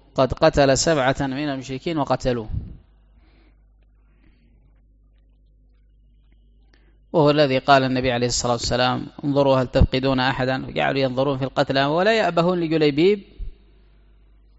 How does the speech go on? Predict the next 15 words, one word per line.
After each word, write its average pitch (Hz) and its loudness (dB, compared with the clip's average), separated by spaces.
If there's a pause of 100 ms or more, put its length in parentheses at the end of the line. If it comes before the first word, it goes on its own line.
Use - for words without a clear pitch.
(680)
في 151 -2
آخر 151 0
الأمر 143 -2
قال: 135 0
"أفقدوا 135 6
جليبيب". 123 2 (3000)
الشاهد 185 0
من 135 0
هذا 131 2 (4000)
أن 120 -6
هذه 170 4
الصحابية 139 0
رضي 139 2
الله 131 2
عنها 156 0